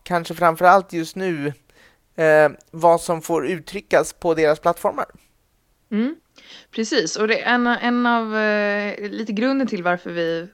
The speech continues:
Speaker 2: eh, kom in på att prata om det här idag är ju att det har hänt ganska mycket senaste dagarna nu. Eh, framförallt i U S A, eh, med den här, eh, stormningen av, eh,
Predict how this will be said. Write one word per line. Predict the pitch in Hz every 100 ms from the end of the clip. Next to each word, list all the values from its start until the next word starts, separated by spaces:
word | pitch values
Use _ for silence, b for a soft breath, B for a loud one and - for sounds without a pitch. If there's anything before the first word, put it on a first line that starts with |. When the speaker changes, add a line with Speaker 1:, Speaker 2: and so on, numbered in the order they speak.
| b b b b
Speaker 2:
eh, | 180 180 180 175
kom | 190 185
in | 180
på | 185
att |
prata | - 220 214 294
om | 254
det |
här | 175 151
idag | 180 302 190 170
är | 175 170
ju | 170 175
att | 175 -
det | 175
har | 180
hänt | 190 254 196
ganska | - 156 165
mycket | 165 - 180
senaste | 180 175 - 190
dagarna | 208 202 220 247 180 180
nu. | 202 170 180 - B B B B
Eh, | - 175 175 175
framförallt | 190 185 220 202 170
i |
U | 170
S | 175 -
A, | 226 277 - _ _ _
eh, | 190 185 180 175
med | 170 170 165 160
den | 170
här, | 165 165 156 151 156 156
eh, | 160 _ _ _ _ _ _ -
stormningen | - 208 190 185 202 190 175 175
av, | 170 170 165 180
eh, | 170 160 160